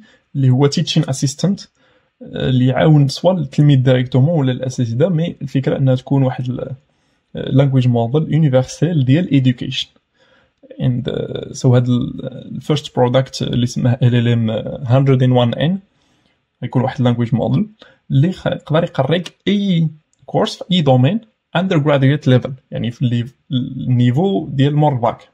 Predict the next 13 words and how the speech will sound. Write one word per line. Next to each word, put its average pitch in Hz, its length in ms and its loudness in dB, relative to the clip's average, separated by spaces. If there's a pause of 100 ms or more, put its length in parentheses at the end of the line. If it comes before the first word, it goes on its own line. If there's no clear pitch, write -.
نيفو 131 320 0
ديال، 120 280 2 (480)
آه، - 540 -6
ليسونس 127 640 2
كذا. - 220 -8 (240)
فوالا، - 180 -8 (100)
يعني 131 200 -6
ماشي 127 260 -4
تري 139 200 -2
بوسي، 135 360 -2
ماشي 143 360 2
ريسيرش 127 600 0
ماستر 117 440 -4